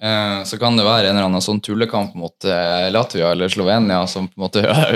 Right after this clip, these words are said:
ødelegger. Det er litt sånn det har føltes i hvert fall. Er det, eh, er, sitter det i mentalt, tror du, at det er blitt litt sånn, eller er det vi som ser det utenfra som, eh, bommer på planken?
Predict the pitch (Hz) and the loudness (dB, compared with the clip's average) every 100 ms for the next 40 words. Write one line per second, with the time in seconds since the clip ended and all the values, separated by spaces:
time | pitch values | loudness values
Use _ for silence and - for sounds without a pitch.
0 | 98 139 113 101 113 127 131 139 113 101 | 2 2 2 4 2 2 2 2 2 2
1 | 113 147 131 82 87 - 82 98 120 110 | 0 0 -2 0 -2 -2 -2 2 4 2
2 | 101 - - _ _ _ _ 90 98 98 | 0 -6 -20 _ _ _ _ 0 2 4
3 | 101 98 95 78 - 101 - 82 - 117 | 4 4 2 0 2 2 2 0 2 0
4 | 113 107 101 95 92 95 95 92 92 95 | 0 0 0 0 -2 -2 -2 -2 -4 0
5 | 101 135 240 226 190 - - 165 - 151 | 0 0 -2 -2 -2 0 -2 -4 -2 -2
6 | 143 160 - 208 220 247 - 170 170 160 | 0 -4 -4 -2 -2 -2 -2 0 0 -2
7 | 147 139 127 127 117 110 113 107 104 107 | -2 -2 -2 0 2 2 2 2 2 2
8 | 98 90 87 95 92 92 90 87 90 90 | 0 0 0 0 0 -2 -2 -4 -6 -6
9 | 95 98 107 107 98 104 90 80 80 80 | -6 -6 -10 -14 -4 -2 0 0 0 0
10 | - 92 - 76 | -2 -4 -2 -6